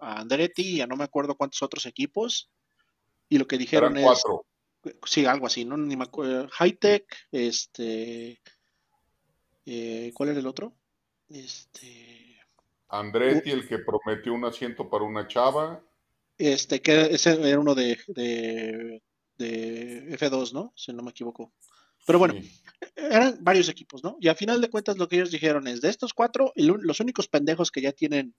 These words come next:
Speaker 1: bien armado su plan, que tienen, este, pues el respaldo,
Speaker 2: Algo.
Speaker 1: o sí, al-, algo, digamos, algo que, que,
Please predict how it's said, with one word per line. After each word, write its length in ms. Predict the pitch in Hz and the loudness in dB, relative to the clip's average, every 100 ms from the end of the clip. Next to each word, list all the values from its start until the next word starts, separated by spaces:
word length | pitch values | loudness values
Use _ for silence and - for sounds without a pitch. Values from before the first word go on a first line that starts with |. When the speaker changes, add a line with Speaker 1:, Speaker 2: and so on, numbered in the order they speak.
| - | -2
Speaker 1:
bien 160 | 147 | 0
armado 320 | 151 135 135 131 | 2 -2 -4 -6
su 140 | 117 | -8
plan, 320 | 127 143 165 | -4 -4 -4
que 140 | - - | -8 -10
tienen, 540 | 131 139 139 135 131 - - _ _ _ - | -6 -4 -4 -6 -10 -20 -20 _ _ _ -10
este, 720 | 117 - 120 113 110 107 - _ _ _ _ - | -8 -4 -2 0 -2 -4 -10 _ _ _ _ -4
pues 120 | - | 0
el 80 | 139 | 0
respaldo, 480 | 127 - 156 156 156 | 0 4 8 8 8
Speaker 2:
Algo. 280 | 143 139 - - | 4 2 -4 -16
Speaker 1:
o 100 | - 165 | -12 2
sí, 160 | 170 | 6
al-, 160 | 170 175 | 6 6
algo, 240 | 170 190 | 4 4
digamos, 360 | 170 156 160 151 | 4 4 2 0
algo 220 | 165 170 | 0 -2
que, 140 | - 131 - - | -4 -12 -14 -8
que, 180 | 127 | -10